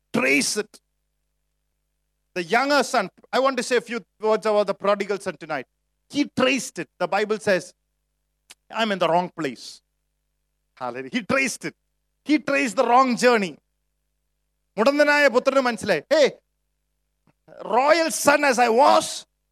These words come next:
now I am living, pigsty, prostitution,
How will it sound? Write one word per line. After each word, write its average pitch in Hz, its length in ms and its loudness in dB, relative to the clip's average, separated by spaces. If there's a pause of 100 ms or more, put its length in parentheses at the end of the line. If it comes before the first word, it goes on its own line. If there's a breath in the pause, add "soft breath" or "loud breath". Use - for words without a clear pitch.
now 240 260 0
I 277 160 4
am 233 380 -2 (1200)
living, 320 400 2 (880)
pigsty, 311 840 0 (540)
prostitution, 302 920 0